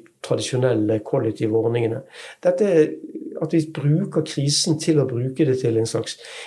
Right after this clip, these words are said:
institusjonell oppfinnsomhet i likhetens tjeneste, det tror jeg ville være en bra ting.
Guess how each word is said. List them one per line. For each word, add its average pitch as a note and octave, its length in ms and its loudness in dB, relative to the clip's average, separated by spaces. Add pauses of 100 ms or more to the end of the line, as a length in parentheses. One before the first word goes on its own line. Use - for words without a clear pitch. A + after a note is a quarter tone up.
institusjonell C3 960 2 (120)
oppfinnsomhet A#2 800 0
i D3 120 0
likhetens C3 760 0
tjeneste, C3 540 0 (380)
det B2+ 200 2
tror A#2+ 220 0
jeg A#2 140 -2
ville A2+ 160 -4
være A2+ 300 -4 (400)
en G#2+ 140 -2
bra - 200 -4
ting. - 160 -14